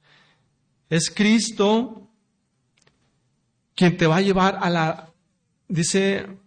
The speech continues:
a la gloria eterna, la, la última frase. "El Señor me librará de toda obra mala y me preservará para su reino celestial".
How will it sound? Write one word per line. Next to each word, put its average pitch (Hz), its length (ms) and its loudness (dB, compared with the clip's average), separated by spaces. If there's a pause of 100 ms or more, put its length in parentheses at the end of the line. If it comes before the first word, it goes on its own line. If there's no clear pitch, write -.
(280)
a 170 80 0
la 170 140 2
gloria 202 400 2
eterna, 190 400 0
la, 151 260 -2
la 170 120 -4
última 160 260 -2
frase. 160 600 -6 (680)
"El 156 100 -2
Señor 170 300 2
me 226 120 4
librará 175 460 2
de 185 140 -4
toda 202 400 -6
obra 202 260 -2
mala 190 300 0
y 190 40 0
me 170 140 0
preservará 156 1000 -4
para 151 220 -2
su 139 220 -6
reino 160 680 -6
celestial". 131 1000 -12